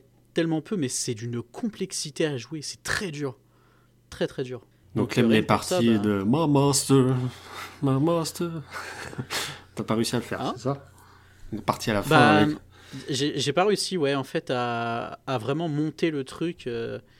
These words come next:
Speaker 1: parce que du coup, j'avais le, les samples, pour le coup, où je pouvais les jouer en direct, mais j'ai pas réussi à faire de,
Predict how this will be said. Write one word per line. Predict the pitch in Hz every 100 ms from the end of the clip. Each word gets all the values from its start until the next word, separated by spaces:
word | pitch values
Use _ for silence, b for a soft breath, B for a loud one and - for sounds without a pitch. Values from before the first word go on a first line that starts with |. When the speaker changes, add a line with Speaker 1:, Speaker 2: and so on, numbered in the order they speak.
| b b b -
Speaker 1:
parce | 127
que | 131
du | 131
coup, | 170
j'avais | 135 120 123
le, | 110
les | 110
samples, | 110 240 233 - 113 _
pour | -
le | 117
coup, | 117 214
où | 175
je |
pouvais | - 117 113
les | 113
jouer | 107 127
en |
direct, | 113 113 156 -
mais | 135 120
j'ai | 113
pas | 110 156
réussi | 151 - -
à | 151
faire | - 156 143
de, | 127 123 123